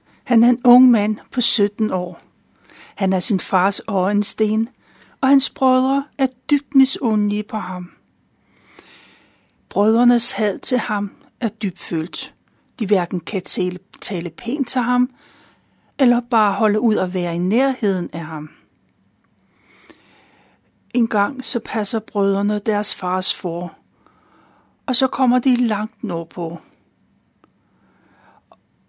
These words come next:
Efterhånden så bliver deres far bekymret for dem, og så sender han Josef afsted for at se, hvordan det går. På lang afstand,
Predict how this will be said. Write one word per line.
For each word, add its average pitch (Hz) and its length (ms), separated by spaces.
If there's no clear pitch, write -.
Efterhånden 240 540
så 233 120
bliver 240 160
deres 220 300
far 208 180
bekymret 240 640
for 202 160
dem, 196 300
og 262 100
så 302 100
sender 262 300
han 262 200
Josef 277 580
afsted 226 500
for - 160
at 240 60
se, - 380
hvordan 226 240
det 220 180
går. - 240
På 233 100
lang 202 500
afstand, 180 600